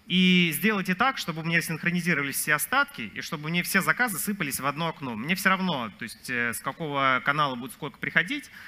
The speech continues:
мне важно в целом, как это будет работать". Вот для таких продавцов, э, им, э, м, ну, по сути, им не надо столько сил вкладывать в каждый отдельный маркетплейс. Они везде подключились, если они грамотно выбрали категорию,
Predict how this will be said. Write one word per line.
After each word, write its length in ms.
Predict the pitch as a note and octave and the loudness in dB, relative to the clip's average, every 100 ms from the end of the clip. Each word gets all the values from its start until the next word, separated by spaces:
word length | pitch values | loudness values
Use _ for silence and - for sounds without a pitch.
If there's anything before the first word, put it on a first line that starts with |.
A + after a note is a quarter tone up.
| - - | -16 -4
мне 140 | C#3 | 0
важно 260 | G3 E3+ F3 | 2 2 -2
в 60 | |
целом, 440 | - F3 C#3+ A2 F#2+ | 0 2 2 -2 -6
как 200 | - D3 | -2 -2
это 160 | D3 C3 | -2 -6
будет 240 | C3 B2 | -8 -6
работать". 400 | C3 A#2+ A2 - - - - - - | -6 -6 -8 -12 -20 -20 -20 -20 -10
Вот 100 | C#3+ | -2
для 140 | E3 | 0
таких 420 | F3+ F3+ D#4 F#4 - | 2 2 0 -6 -6
продавцов, 520 | F3+ E3 E3 - B2 G#2 - | -2 0 -2 -4 -10 -10 -8
э, 260 | C3 C3+ C#3 | -2 0 0
им, 400 | E3+ G#3+ G3 F3+ | 0 0 2 2
э, 520 | E3 D#3 D3 C#3+ B2+ A2+ - - | 2 2 2 0 -2 -10 -18 -14
м, 680 | A#2+ B2 A#2+ A#2 A#2 A2+ A2+ | -10 -8 -8 -6 -6 -8 -2
ну, 140 | G#3+ | 0
по 140 | G#3 | 0
сути, 260 | F#3+ B3+ G3+ | 0 -2 0
им 60 | G3 | 2
не 80 | |
надо 240 | G3+ G#3 - | 4 2 0
столько 280 | - D3+ C#3+ | -10 -8 -6
сил 220 | - D3+ | -6 -6
вкладывать 580 | - D3 D3+ B2+ A#2 - | -2 0 0 -2 -10 -10
в 360 | A2+ B2+ B2+ | -8 -2 0
каждый 320 | D3 D#3+ C3+ | 2 2 2
отдельный 280 | C3+ C#3+ C#3 | -2 -2 -2
маркетплейс. 640 | C3+ A#2+ C3+ - A#2+ G2+ - | -4 -6 -8 -4 -2 -4 -4
Они 240 | B2+ D#3+ F#3 | -2 0 0
везде 340 | F#3 E3+ F3 | 0 0 0
подключились, 680 | - - D#3+ - D#4 D#4 - - - - | -2 -6 -6 -2 0 0 -6 -10 -16 -4
если 240 | D#3+ F#3 E3+ | 0 0 0
они 140 | F3 | 0
грамотно 440 | F3 F3 D3 C#3+ | 4 4 2 -6
выбрали 380 | C#3+ D#3+ C#3 C3 | -6 -4 -2 -2
категорию, 640 | B2+ - D#3+ C4+ C#4+ A3 | -4 -6 -6 -2 0 0